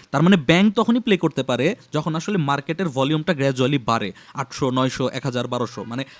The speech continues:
হাজার কোটি ক্রস করলে ব্যাংকের জন্য খুবই, খুবই ভালো। So, মার্কেট তো আগামী সপ্তাহে হাজার কোটি কোনোভাবেই ক্রস করবে না, বেসিক কমন সেন্স। So, এই কারণে আগামী সপ্তাহে যদি মার্কেট পজিটিভ হয়,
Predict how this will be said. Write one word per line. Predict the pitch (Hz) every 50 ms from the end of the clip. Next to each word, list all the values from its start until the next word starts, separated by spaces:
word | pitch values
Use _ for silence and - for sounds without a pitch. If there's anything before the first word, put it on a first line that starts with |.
| -
হাজার | - 131 131 143 156
কোটি | 156 170 160 160
ক্রস | 156 - 156 151 - -
করলে | - 185 185 220 233
ব্যাংকের | 180 165 151 147 156 143
জন্য | 147 147 147 143
খুবই, | - - 151 147 139
খুবই | - - 143 143 165 165
ভালো। | - - 127 123 120 113 101 - - - - - - - - -
So, | 135 117 110
মার্কেট | 117 131 127 131 - 165 156
তো | - 202 185
আগামী | 175 180 180
সপ্তাহে | 170 - 156 - - 175 160
হাজার | 151 147 156 160 156
কোটি | - 160 160
কোনোভাবেই | - - 139 147 139 151 151 170
ক্রস | 165 - 165 151 -
করবে | - 151 151 143 135
না, | 127 127 120 - - - _ _ 143
বেসিক | 147 147 - 180 -
কমন | - 160 151 147 143
সেন্স। | 135 - 135 123 123 - - - - - - _ - -
So, | 127 - -
এই | 170 196 226
কারণে | - 262 226 170 143 139 139 139 - -
আগামী | - 190 185 233 240 254
সপ্তাহে | - - 220 - - - 254 277
যদি | 240 277 247 233
মার্কেট | 208 185 165 - 160 -
পজিটিভ | - 139 127 127 123 120 104 110
হয়, | 117 120 143 -